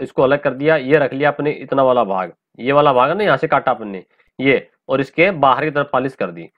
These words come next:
तो ये तो बन गया अवतल दर्पण। इसी प्रकार से मान लीजिए मैंने यहाँ गोला था, उसका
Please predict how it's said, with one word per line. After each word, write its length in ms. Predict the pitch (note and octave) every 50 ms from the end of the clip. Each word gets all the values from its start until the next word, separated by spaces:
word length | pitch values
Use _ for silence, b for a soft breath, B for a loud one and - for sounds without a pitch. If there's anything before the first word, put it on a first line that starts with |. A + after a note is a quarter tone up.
| b b b b _ -
तो 40 | D#3
ये 60 | D#3+
तो 100 | D#3+ E3+
बन 160 | D#3+ D#3+ D#3+
गया 120 | E3 F#3+ G3
अवतल 360 | - - D3 C3+ - D3 C3 A2+
दर्पण। 320 | G2+ F#2 - F#2+ E2+ E2 - _ _ _ _ -
इसी 180 | C3+ - - F3+
प्रकार 340 | E3+ F3+ E3 F3 E3+ E3+ D#3+
से 80 | F#3
मान 200 | F3+ D#3+ D#3 D#3
लीजिए 180 | D#3+ D#3 E3+ E3+
मैंने 240 | E3+ E3 E3+ E3+ E3+
यहाँ 280 | D#3+ D#3 D#3+ D#3+ D3 - - C3+
गोला 260 | B2+ C#3 C#3 D#3 D#3+
था, 180 | D3+ D#3 D#3 D#3+
उसका 280 | D#3+ D#3 - D#3+ -